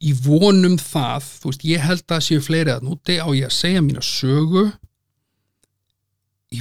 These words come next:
von um það að fleiri komi þá fram og segi sína sögu og úr verði einhver sterkur hópur sem að getur snert viðkomandi,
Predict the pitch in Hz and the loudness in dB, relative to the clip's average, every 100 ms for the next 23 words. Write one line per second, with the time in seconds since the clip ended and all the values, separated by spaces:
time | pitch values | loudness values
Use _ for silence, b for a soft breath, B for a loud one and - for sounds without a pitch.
0 | - 139 147 196 196 175 160 - 165 170 | -12 -4 2 4 4 4 0 -2 -2 0
1 | 151 139 - 156 190 156 139 147 139 135 | -2 -4 -2 2 2 0 0 -2 -2 -2
2 | - - - 110 131 202 - - 139 139 | -8 -8 -6 -2 0 -2 -4 0 2 2
3 | - 160 143 135 - 117 120 147 170 147 | 0 2 2 0 -6 -6 -4 -2 0 -2
4 | 135 151 180 175 156 170 175 170 151 143 | 0 0 2 2 0 -2 -2 -2 -4 -6
5 | 156 147 - _ _ _ _ _ - 135 | -6 -8 -10 _ _ _ _ _ -6 -4
6 | 139 - 165 147 - 143 151 147 - 135 | -4 -2 -2 -4 -2 2 4 4 0 -10
7 | 131 156 139 165 160 151 - 160 - 139 | -6 -4 -2 -2 -2 -4 0 0 0 -6
8 | 120 - - - 147 | -6 -8 -10 -8 -6